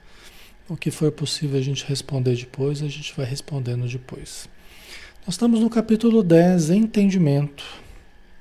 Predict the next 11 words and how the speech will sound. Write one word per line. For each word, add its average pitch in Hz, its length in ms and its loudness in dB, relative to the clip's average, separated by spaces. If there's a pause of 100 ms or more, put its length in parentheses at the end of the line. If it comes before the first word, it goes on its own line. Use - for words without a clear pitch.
(1800)
O 175 40 -2
livro 151 460 0
Ação 190 460 -2
e 196 40 6
Reação, 165 760 -2
estudando 165 840 -2 (1000)
a 160 120 -2
lei 147 240 0
do 139 100 -6
karma, 165 520 0
né? 180 200 -2